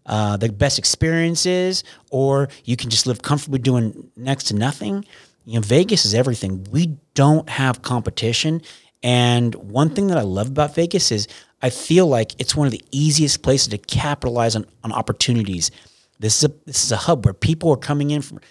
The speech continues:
business all over the world. You know, it's a center for growth. If you, eh,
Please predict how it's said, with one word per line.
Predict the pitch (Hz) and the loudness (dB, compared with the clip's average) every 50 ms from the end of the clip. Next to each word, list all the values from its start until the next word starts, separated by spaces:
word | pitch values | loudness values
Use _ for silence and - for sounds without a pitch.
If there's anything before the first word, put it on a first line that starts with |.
| _ _ _ - | _ _ _ -2
business | - 147 139 160 151 - - - | 0 0 2 2 0 0 -2 0
all | - 185 214 208 | 0 2 2 4
over | 202 190 175 151 | 2 2 2 0
the | 131 113 | -2 -4
world. | 95 90 92 104 127 190 262 285 262 180 120 87 78 - - _ _ _ _ _ | -6 -8 -10 -6 -2 0 2 2 2 2 2 0 -4 -10 -16 _ _ _ _ _
You | - 131 143 | -2 0 2
know, | 143 151 | 2 2
it's | 147 - | 2 2
a | 127 | 2
center | - - - 196 214 | 2 2 2 2 0
for | 175 - 117 | -2 -4 -6
growth. | 101 92 - 104 120 - 220 160 - 110 | -8 -6 -4 0 2 2 2 2 0 -4
If | 107 110 | -6 -4
you, | 110 127 156 - | -2 -2 -2 0
eh, | - 135 131 | 0 -2 -4